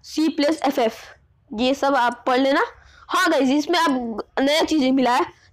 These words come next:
यानी कि आपको देखो, यहाँ पर आपको प्ले सेवन, प्ले वन मैचेस आपको करना होगा, तभी आप ये वाला मैच, अ, कैरेक्टर सब जीत सकते हो, ठीक है ना, ठीक है, ये आप जीत सकते हो यार, तो बढ़िया है, आप जीत लेना।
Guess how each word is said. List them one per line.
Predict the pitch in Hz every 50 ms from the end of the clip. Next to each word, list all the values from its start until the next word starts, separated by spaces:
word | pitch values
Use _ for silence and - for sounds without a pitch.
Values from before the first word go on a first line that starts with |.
| _ -
यानी | 277 294 311 339
कि | 311 339
आपको | 330 339 - 330
देखो, | 269 294 269 233 - - - - - - - -
यहाँ | 247 277 330 320
पर | 302 339
आपको | 330 330 311 320 339
प्ले | - - _ - 311 339 359
सेवन, | 339 - - 320 330 320 339 302 247 196 - - - - - - - - - - - - - -
प्ले | 294 311 330 359 440 453 - - _ _ _ _ _ _ _ _ _ _ _ _ _ _ _ -
वन | 262 254 294 330 349
मैचेस | 349 339 320 311 302 - 330 330 359
आपको | 349 285 269 269 311
करना | 277 - - 294 269 269 277 285
होगा, | 285 269 262 285
तभी | - - - 294 269 277 320
आप | 320 302 311 - _ -
ये | 233 240 269 302
वाला | 320 320 311 320
मैच, | 294 254 269 262 277 285 294 285 - -
अ, | 277 262 247 240 240 240
कैरेक्टर | 240 233 269 262 269 269 - 311
सब | 311 - 320 269 269 220
जीत | 214 269 269
सकते | 220 - 226 220 214 214
हो, | 214
ठीक | 214 285 302 311
है | 277
ना, | 254 233 208 - - _ _ _ _ _ _ _ _ _ _ _ _ -
ठीक | 311 320 320
है, | 294 - 240 - - _ _ _ _ _ _ _ _ _ _ _ _ _ _ _ _ _ _ _ _ - - -
ये | 240 254
आप | 269 269
जीत | 233 233 226 269 294
सकते | 294 - 233 - - 220
हो | 208
यार, | 196 180 165 - - _ _ - _ -
तो | 262
बढ़िया | 240 247 247 262 277 277 277
है, | 269 247
आप | 233 226
जीत | 208 262 277 277
लेना। | 294 262 254 262 277 330